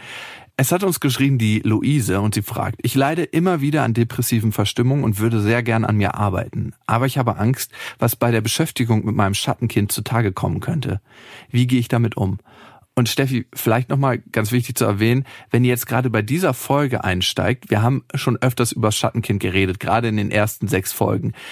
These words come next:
Die nächsten sechs Folgen, in denen wir jetzt gerade drin stecken, setzen schon so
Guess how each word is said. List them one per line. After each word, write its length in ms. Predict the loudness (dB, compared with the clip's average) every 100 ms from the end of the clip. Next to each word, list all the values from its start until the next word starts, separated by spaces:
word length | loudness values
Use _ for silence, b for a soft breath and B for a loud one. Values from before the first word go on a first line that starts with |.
| B B
Die 140 | 2 4
nächsten 380 | 2 0 -2
sechs 240 | 0 0 0
Folgen, 260 | 0 0
in 80 | 2
denen 140 | 2 2
wir 60 |
jetzt 180 | 2 0
gerade 260 | -4 -2 0
drin 140 | -2
stecken, 400 | -2 -2 0 -2 B B
setzen 340 | -4 -2 -2
schon 180 | 0 0
so 140 | 0